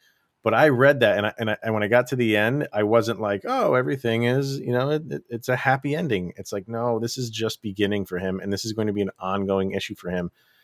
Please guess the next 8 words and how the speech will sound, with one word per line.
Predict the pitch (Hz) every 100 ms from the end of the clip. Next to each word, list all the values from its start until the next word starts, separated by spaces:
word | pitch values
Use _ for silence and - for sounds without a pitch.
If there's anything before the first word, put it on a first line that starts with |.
| _ -
his | 104 98
entire | 95 98 95 90
career." | 95 90 92 78 - _ _ _
And | 110 104
look, | 151 - - - _ _ _ -
two | - 131
weeks | 123 127 127
later, | 156 143 92 98